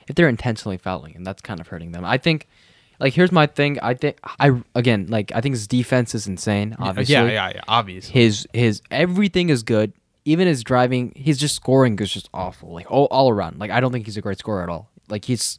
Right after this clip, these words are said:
Speaker 1: averaging around thirteen, fourteen, which isn't, isn't that great. Um, I don't know how I feel about him as a player. Like, I, I feel like he's a g-, I wanna say he's a good player to have on your team, but, like, like you mentioned, situations where he's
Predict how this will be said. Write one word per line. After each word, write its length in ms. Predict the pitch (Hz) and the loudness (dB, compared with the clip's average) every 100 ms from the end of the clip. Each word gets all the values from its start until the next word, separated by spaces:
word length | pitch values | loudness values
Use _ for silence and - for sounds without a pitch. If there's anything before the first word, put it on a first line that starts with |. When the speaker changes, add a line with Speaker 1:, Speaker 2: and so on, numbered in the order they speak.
| - | 0
Speaker 1:
averaging 300 | 131 123 110 | 2 2 2
around 220 | 107 101 | 0 0
thirteen, 240 | 104 - | -4 -4
fourteen, 260 | 92 92 95 | -10 -8 -6
which 140 | 98 | -4
isn't, 260 | 104 113 113 | -2 0 0
isn't 260 | 120 117 120 | 0 0 2
that 160 | 101 | 0
great. 260 | 85 85 82 _ _ _ _ _ _ _ _ _ - | -2 -8 -8 _ _ _ _ _ _ _ _ _ 2
Um, 460 | 117 123 123 117 - - - - _ _ _ | 4 6 6 2 -6 -20 -20 -20 _ _ _
I 60 | 127 | -2
don't 80 | 180 | 2
know 60 | |
how 140 | 175 147 | 6 4
I 20 | |
feel 180 | - 131 | 4 2
about 160 | 98 | 0
him 100 | 92 | -2
as 100 | 90 | -6
a 60 | 90 | -10
player. 300 | - 82 - _ _ _ 113 | -14 -16 -18 _ _ _ -4
Like, 140 | 120 | 0
I, 100 | 127 | 2
I 100 | 131 _ _ _ _ _ _ _ _ _ _ - | 2 _ _ _ _ _ _ _ _ _ _ 2
feel 100 | 151 | 4
like 120 | 151 | 4
he's 140 | 156 147 | 2 0
a 40 | |
g-, 180 | 131 120 120 - | -2 -4 -10 -4
I 60 | 120 | -2
wanna 260 | 131 160 180 | 2 2 2
say 120 | 185 | 2
he's 100 | 160 | 2
a 20 | |
good 160 | 143 143 | 2 2
player 140 | 143 | 2
to 80 | 123 | 2
have 200 | 120 123 | 0 0
on 80 | 120 | -2
your 80 | |
team, 220 | 98 123 120 | -4 -6 -4
but, 100 | 110 | -2
like, 240 | 104 - | -2 -4
like 280 | 104 117 127 | 0 2 4
you 60 | 135 | 4
mentioned, 300 | 120 107 101 | 4 2 -4
situations 680 | - - 123 113 110 101 95 | -6 -4 0 0 -2 -6 -2
where 160 | 101 | -2
he's 300 | 90 98 - | -2 -6 -12